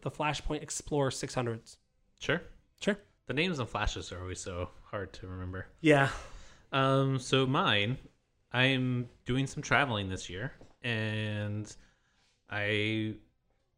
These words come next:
Speaker 2: only speak English. And that's unacceptable.
Speaker 1: And apparently s-, not that well in some cer-,
Speaker 2: And
Speaker 1: situations.
Speaker 2: I don't speak
Speaker 1: <laughs>
Speaker 2: that well of English as well. Um, that was grammarly incorrect as well. Uh,
Speaker 1: Grammatically incorrect.
Speaker 2: Grammatically? Fucking A.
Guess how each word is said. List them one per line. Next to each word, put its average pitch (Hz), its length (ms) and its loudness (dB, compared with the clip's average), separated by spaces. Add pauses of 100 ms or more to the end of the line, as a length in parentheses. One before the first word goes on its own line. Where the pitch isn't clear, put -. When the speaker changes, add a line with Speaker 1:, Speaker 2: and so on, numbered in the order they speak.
(160)
Speaker 2:
only 123 220 -2
speak 113 280 -4
English. 92 440 -8 (640)
And 92 380 -6 (240)
that's 101 220 -6
unacceptable. 101 520 -4
Speaker 1:
And 170 100 10
apparently 180 400 8
s-, - 400 -4
not 165 440 6
that 156 180 8
well 147 240 10
in 135 80 4
some 127 220 2
cer-, 143 180 -2
Speaker 2:
And 151 160 -10
Speaker 1:
situations. - 400 6
Speaker 2:
I 143 100 10
don't 151 260 10
speak - 280 8
Speaker 1:
<laughs> - 20 8
Speaker 2:
that 117 160 12
well 110 180 4
of 101 80 -2
English 92 280 -6
as - 140 -8
well. 95 180 -8 (180)
Um, 107 340 0 (240)
that 92 160 -4
was - 220 -18
grammarly 87 520 -8
incorrect 90 520 -10
as - 100 -10
well. 90 180 -10 (460)
Uh, 123 380 4 (100)
Speaker 1:
Grammatically 135 460 6
incorrect. 135 260 4
Speaker 2:
Grammatically? 120 560 2 (240)
Fucking 196 400 0
A. - 920 8